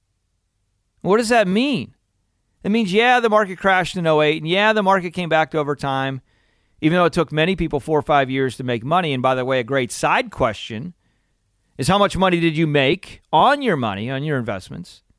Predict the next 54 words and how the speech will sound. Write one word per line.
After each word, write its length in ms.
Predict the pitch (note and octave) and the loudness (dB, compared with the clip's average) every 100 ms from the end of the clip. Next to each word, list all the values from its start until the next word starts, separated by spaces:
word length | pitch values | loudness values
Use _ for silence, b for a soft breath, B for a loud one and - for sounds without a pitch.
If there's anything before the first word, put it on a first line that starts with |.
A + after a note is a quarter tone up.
| _ _ _ _ _ _ _ _ _ _ _ _ _ | _ _ _ _ _ _ _ _ _ _ _ _ _
in 140 | D3 D3+ | -2 0
the 80 | E3 | 0
time 560 | F3+ D#3+ D#3 D#3 D#3 | 2 2 4 2 2
that 220 | D3+ D3 | 2 4
it 120 | D3 - | 2 0
took 260 | D#3+ D3 | -2 0
your 100 | D#3+ | -2
monies 280 | C#3+ C#3 C3 | 0 0 -2
to 80 | C3 | -8
come 120 | C#3 | -2
back 260 | C3 B2 - | 0 -2 -4
to 80 | |
where 220 | A#2+ B2 A#2+ | -4 0 0
it 80 | |
was 320 | C3+ A3 F3 - | 2 2 2 -2
before 260 | B2 C#3 | -6 -4
you 140 | B2+ B2+ | -2 0
lost 340 | F3+ A3+ - | 2 0 -2
money? 200 | A2+ - | -12 -12
And 80 | A2 | -8
the 80 | A#2+ | -6
answer 240 | B2+ - | -6 -8
to 40 | A#2+ | -4
that 180 | D#3 C3 | -2 -2
is 80 | |
zero. 540 | G#2 C#3 D#3+ F#2 - _ _ _ _ _ _ _ _ _ _ _ _ _ _ _ _ _ _ _ | -4 -4 -4 -6 -14 _ _ _ _ _ _ _ _ _ _ _ _ _ _ _ _ _ _ _
And 80 | B2 | -2
that's 180 | B2 - | -2 -2
a 40 | |
challenge. 520 | - E3+ E3 F#2 - - | -2 0 0 -2 -10 -8
But 100 | E3 | -2
you're 160 | E3+ | 0
fifteen 520 | F#3+ C#4+ - - B3+ A3+ | 0 -2 -2 0 0 4
years 220 | A3 E3 | 4 4
older 220 | B3 B3 | 2 2
than 160 | F#3 F3 | 0 0
you 100 | E3+ | 0
were 200 | D#3+ E3 | 2 0
in 80 | |
two 140 | D#3+ D3 | 0 0
thousand 380 | D3 C3+ C3+ C#3+ | 2 2 0 -2
and 80 | |
eight, 140 | A3+ - | -2 -2
so 80 | G#3 | -2
you 140 | G3+ | -2
have 340 | F3+ B3 C#4+ | 0 0 0
to 100 | - | 0
look 160 | A3 A3+ | 0 0
at 100 | G#3+ | 0
this 200 | G3+ - | -2 0
differently. 440 | G3+ - D#3 A2 - | -2 -2 -10 -12 -4
You 120 | F#3 | -2
have 260 | G#3+ B3+ - | 0 -2 -2
to. 240 | B2 - | -6 -6